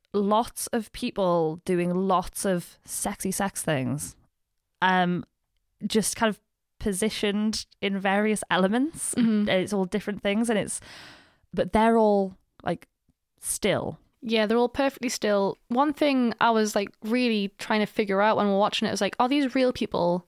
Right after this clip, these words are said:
Speaker 2: Is this a special effect? What we kind of settled on was that it had to be,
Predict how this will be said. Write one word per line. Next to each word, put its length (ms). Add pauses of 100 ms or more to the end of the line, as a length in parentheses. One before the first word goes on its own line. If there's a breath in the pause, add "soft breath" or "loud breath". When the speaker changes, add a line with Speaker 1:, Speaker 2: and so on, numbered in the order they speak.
(140)
Speaker 2:
Is 240
this 140
a 60
special 340
effect? 600 (1000 soft breath)
What 120
we 80
kind 200
of 80
settled 500
on 340
was 160
that 120
it 100
had 320
to 120
be, 600